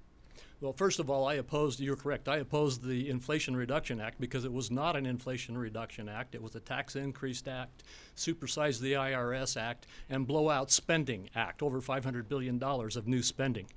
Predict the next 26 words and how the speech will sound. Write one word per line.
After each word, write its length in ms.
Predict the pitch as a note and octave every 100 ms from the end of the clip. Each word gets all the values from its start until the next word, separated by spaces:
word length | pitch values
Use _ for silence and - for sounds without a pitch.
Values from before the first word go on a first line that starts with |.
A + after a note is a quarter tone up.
| - - - - - - - - -
However, 420 | C#3 D3 F#3 A#2 C#3+
with 180 | C#3+
regard 360 | D3+ C3+ D#3 E3
to 60 | C3
drug 340 | A#2+ D#3 D#3 -
pricing, 540 | - D#3+ - F2+ A#2+
as 160 | C3 C3
you 180 | C#3+
indicated, 520 | E3 F#3 - A#2 A2 A2
I 140 | D3+
have 220 | E3+ F3+ -
consistently 1000 | D#3 D3 - G#3 - F3 D3 C3 B2+ C3
opposed 640 | B2+ - E3 C#3+ A2+ A#2 - - -
yet 240 | C3 D3+
again 420 | F3 D#3+ F3 B2+ C#3
another 480 | C3+ C#3 D#3 E3 D#3+
federal 540 | - - C#3 E3 F3+
takeover 580 | - E3+ E3 C3 A#2+ A#2+ - -
of 160 | D3
our 160 | B2+ C3+
healthcare 540 | D3 D3 - D3 C#3
economy, 480 | C3 - C#3 A2 F2 - - -
i 140 | C3
e 320 | C#3+ C#3+ C3 - - - -
price 340 | - F3 F#3+ -
controls, 580 | - C3+ C3+ A2+ B2